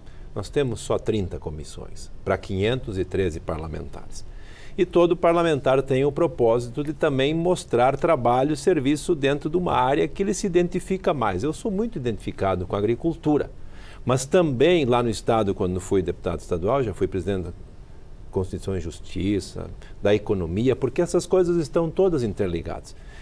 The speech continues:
Eu fico olhando para os nossos colegas de profissão, agricultores, quem é que não precisa de uma máquina? E quem fabrica? A indústria. Quem comercializa? Bom, aí nós começamos a entrar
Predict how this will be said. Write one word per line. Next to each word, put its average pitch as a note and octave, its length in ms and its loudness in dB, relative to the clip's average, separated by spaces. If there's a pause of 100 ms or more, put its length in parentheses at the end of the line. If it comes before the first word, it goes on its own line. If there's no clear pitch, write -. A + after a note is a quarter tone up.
Eu - 80 2
fico F#3+ 300 2
olhando D#3+ 300 4
para B2 120 -2
os G2+ 80 0
nossos G#2 380 -2
colegas G#2 420 2
de F2+ 60 -4
profissão, A2+ 560 0
agricultores, G#2 560 0
quem D3 140 0
é - 20 0
que F3 80 0
não E3 160 0
precisa C3+ 220 -2
de C3 80 -2
uma B2 120 2
máquina? G2+ 380 -4 (340)
E F#3 80 4
quem D#3+ 200 -2
fabrica? D3 440 0 (160)
A F2 140 -6
indústria. G2 480 -2 (320)
Quem D3 160 2
comercializa? C3+ 720 0 (280)
Bom, A#2 280 2 (280)
aí G2 140 2
nós A2+ 160 2
começamos G3 640 4
a E3 80 6
entrar C#3+ 520 0